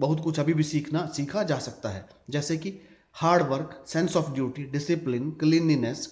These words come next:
care for the young ones, and above all, a firm loyalty to the land where they live। They may still learn few things from the, this tiny teacher, such as hard work, मेहनत,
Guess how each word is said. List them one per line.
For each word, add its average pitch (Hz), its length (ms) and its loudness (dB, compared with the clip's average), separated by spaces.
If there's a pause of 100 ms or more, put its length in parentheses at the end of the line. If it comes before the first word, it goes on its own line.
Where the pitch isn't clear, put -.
(100)
care 139 220 4 (180)
for 135 200 2
the 131 140 0
young 156 200 4
ones, 117 220 -4 (460)
and 151 160 2
above 147 260 4
all, 113 360 2 (180)
a 156 40 -2
firm 180 440 4
loyalty 147 500 4
to 151 100 -6
the 120 160 -4
land 131 520 0
where 131 200 -4
they 131 160 -4
live। 170 220 0 (960)
They 165 140 4
may 185 180 2 (320)
still 185 200 6
learn 156 280 8
few 190 320 0
things - 320 2
from 151 260 4
the, 175 220 2
this 208 180 0
tiny 131 300 2
teacher, 135 260 -2 (1200)
such 147 140 0
as 233 200 4 (280)
hard 175 260 8
work, 226 140 4 (800)
मेहनत, 160 640 0